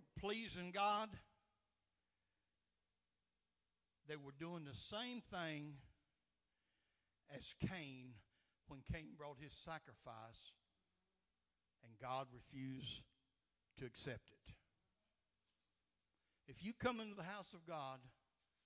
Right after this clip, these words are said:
and you go through a, through a ritual, you go through a program, and there's no passion, no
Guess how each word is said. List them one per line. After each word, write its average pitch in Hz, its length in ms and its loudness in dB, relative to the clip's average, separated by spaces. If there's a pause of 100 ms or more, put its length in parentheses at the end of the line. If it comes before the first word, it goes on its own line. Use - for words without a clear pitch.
(400)
and 123 140 -14
you 170 140 -6
go 202 280 4
through 190 180 4
a, 139 100 0 (540)
through 190 160 2
a 151 60 0
ritual, 160 520 2
you 160 140 -6
go 180 200 0
through 156 160 0
a - 180 -4
program, 143 580 4 (1300)
and 135 120 -12
there's 151 220 -4
no 170 140 2 (120)
passion, 185 500 -2
no 147 140 0